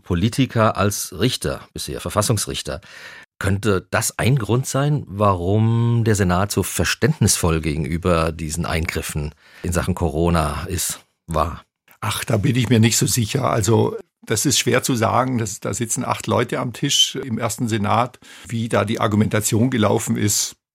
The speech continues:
Speaker 2: ja, das ist, glaube ich, von außen schwer zu sagen. Und ob der Präsident nun das wichtigste Wort hat in diesen internen Beratungen,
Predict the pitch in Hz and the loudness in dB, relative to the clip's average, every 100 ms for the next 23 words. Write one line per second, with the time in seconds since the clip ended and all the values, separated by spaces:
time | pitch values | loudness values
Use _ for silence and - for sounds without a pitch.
0 | _ _ 98 98 92 110 - 104 - - | _ _ -4 -4 -4 -6 -4 -4 -4 -6
1 | - 107 101 104 110 107 107 110 - 120 | -8 -4 -4 -4 -6 -4 -4 -4 -2 0
2 | 107 107 110 113 120 107 107 110 - - | 0 -2 0 2 2 0 0 -4 -6 -10
3 | 117 104 - 98 82 110 143 135 - - | -6 -4 -2 -2 0 0 0 -4 -10 -12
4 | 117 110 107 101 - - _ 110 113 131 | -4 -2 0 -2 -6 -12 _ -4 0 2
5 | 135 - - 120 92 131 - 135 110 113 | 0 0 0 0 4 2 2 -2 0 0
6 | 107 104 110 117 110 117 113 107 101 95 | 0 0 0 -2 0 0 0 0 0 0
7 | 110 110 104 95 | 0 2 2 2